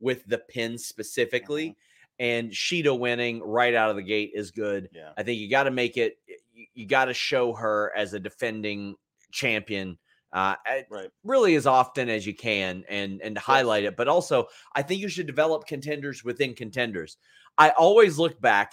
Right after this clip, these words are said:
Speaker 1: and listen, I thought Bull Dempsey was not good, but I
Speaker 2: Mm-hmm.
Speaker 1: thought it was, I, I loved how N X T back in the day did this.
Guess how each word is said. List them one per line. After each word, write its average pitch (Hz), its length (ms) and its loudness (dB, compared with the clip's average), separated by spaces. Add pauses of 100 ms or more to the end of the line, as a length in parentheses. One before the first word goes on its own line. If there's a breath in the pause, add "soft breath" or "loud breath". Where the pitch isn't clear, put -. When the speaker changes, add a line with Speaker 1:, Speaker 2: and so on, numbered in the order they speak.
Speaker 1:
and 110 240 -4 (240)
listen, 107 380 -6 (260)
I 110 80 -2
thought 117 340 2
Bull 117 160 2
Dempsey 117 440 -2
was 95 240 -4
not 104 220 2 (120)
good, 101 460 -2 (300)
but 110 180 4
I 101 120 6
Speaker 2:
Mm-hmm. 107 100 -10
Speaker 1:
thought 135 200 4
it 127 160 0
was, 110 380 -6 (120)
I, 113 120 2
I 110 120 0
loved 143 340 0
how 160 280 2
N 135 120 0
X 131 280 -4
T 120 200 -6
back 101 260 0
in 98 60 -10
the 95 80 -6
day 98 160 0
did 82 240 -12
this. 80 360 -10